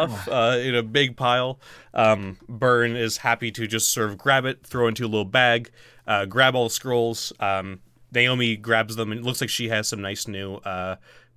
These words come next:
scroll holders. She's not sort of, her bag's not completely exploding. It still looks like it's overstuffed, and she still looks completely disorganized, but her new scroll holders are quite nice, and she starts putting them in there, um, and strapping them to her bag.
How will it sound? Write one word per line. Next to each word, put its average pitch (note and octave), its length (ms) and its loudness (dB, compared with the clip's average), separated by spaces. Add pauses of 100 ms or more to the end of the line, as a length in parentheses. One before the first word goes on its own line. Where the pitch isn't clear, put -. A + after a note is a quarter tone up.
(100)
scroll B2 320 2
holders. B2+ 360 -2
She's A2 200 -6
not G#2+ 200 -2
sort A#2 280 -2
of, F#2+ 120 -10 (340)
her D#3 100 4
bag's C3+ 440 6
not C3 360 2
completely C#3+ 420 0
exploding. C#3+ 380 4
It C3+ 100 0
still A#3 160 6
looks G3 140 -2
like G3 100 -4
it's - 100 -6
overstuffed, E3+ 540 2
and C3 100 -6
she D3+ 200 0
still D#3 180 2
looks - 240 0 (240)
completely D#3 800 2
disorganized, C3+ 640 0 (320)
but B2+ 160 4
her C3+ 220 4
new C3+ 200 2
scroll B2 320 2
holders A#2 500 2
are A2 200 -2
quite A2+ 340 -2
nice, G#2 300 -2
and G#2 200 -4
she A2+ 60 -10
starts G2+ 380 -4 (240)
putting A#2+ 180 0
them A2+ 140 -4
in G2 100 -6
there, G2+ 280 -4 (180)
um, F#2+ 340 -8
and G2 220 -6
strapping G2 320 -4
them F#2 100 -12
to G2+ 120 -12
her F#2+ 60 -10
bag. F#2 360 -10